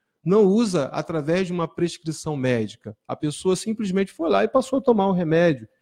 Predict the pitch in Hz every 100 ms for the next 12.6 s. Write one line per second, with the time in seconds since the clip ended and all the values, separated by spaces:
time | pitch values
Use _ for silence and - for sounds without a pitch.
0 | _ 160 160 190 208 170 190 180 165 202
1 | 190 - 170 175 147 139 131 - 175 190
2 | - 113 - _ _ _ 156 - 120 -
3 | 156 160 - - 113 - _ 143 185 175
4 | 160 165 127 147 160 143 135 135 117 170
5 | 202 165 120 _ _ _ - 143 143 139
6 | 139 131 127 123 - 170 208 202 208 202
7 | 151 143 196 208 147 - _ - 156 156
8 | 165 202 226 226 190 180 160 - 175 196
9 | 226 - - 156 196 196 190 233 214 190
10 | 180 185 - _ _ _ - 156 208 226
11 | 233 202 202 180 - 190 233 196 190 175
12 | - 135 120 196 226